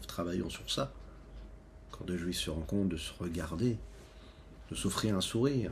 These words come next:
de se dire bonjour. Alors imaginez, chacun, hein, est de son côté. On connaît ça, ça peut avoir lieu dans les familles, dans les amis, dans les milieux sociaux, et cetera.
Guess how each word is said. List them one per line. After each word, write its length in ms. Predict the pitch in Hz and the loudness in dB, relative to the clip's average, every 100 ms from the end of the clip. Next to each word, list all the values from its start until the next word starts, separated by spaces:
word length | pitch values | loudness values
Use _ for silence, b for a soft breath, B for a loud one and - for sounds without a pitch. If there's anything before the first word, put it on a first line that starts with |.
| - | -2
de 60 | 87 | -4
se 80 | 98 | 6
dire 160 | 143 | 6
bonjour. 520 | 135 156 147 196 160 117 - - - - - - - B B B B B B B B B | 8 4 4 2 2 -2 -10 -12 -12 -14 -18 2 2 B B B B B B B B B
Alors 140 | 135 | 12
imaginez, 720 | 175 185 160 156 165 190 190 175 - - - - | 12 12 12 12 12 12 12 10 -4 -16 -18 0
chacun, 500 | - 151 135 139 151 - | 4 6 8 8 8 4
hein, 220 | 120 131 | 6 8
est 80 | 135 | 8
de 100 | 120 | 6
son 180 | 117 120 | 6 4
côté. 340 | 113 104 98 | 4 6 6
On 20 | 113 | 6
connaît 240 | 139 139 | 8 8
ça, 220 | 127 107 | 6 4
ça 160 | 107 95 | 4 0
peut 480 | - 98 95 90 92 | 4 6 8 8 8
avoir 200 | 101 98 | 6 6
lieu 120 | 101 | 6
dans 100 | 104 | 4
les 80 | 107 | 2
familles, 380 | - 170 165 | 2 2 4
dans 120 | 131 101 | 6 6
les 240 | 98 110 | 6 4
amis, 220 | 143 170 | 4 6
dans 80 | 135 | 6
les 80 | 101 | 8
milieux 240 | 101 104 | 8 6
sociaux, 380 | 104 - - 175 | 6 2 2 2
et 40 | |
cetera. 400 | 160 131 143 165 | 2 2 4 2